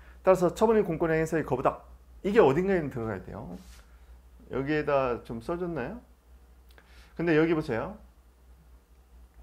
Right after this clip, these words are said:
일정한 지위가 인정된다. 이거는 부적합이 아니라 적합 통보 받았을 때입니다. 폐기물 적합 통보했는데,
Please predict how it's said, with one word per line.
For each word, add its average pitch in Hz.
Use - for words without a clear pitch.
일정한 170
지위가 160
인정된다. 147
이거는 131
부적합이 180
아니라 151
적합 190
통보 185
받았을 120
때입니다. 92
폐기물 220
적합 180
통보했는데, 165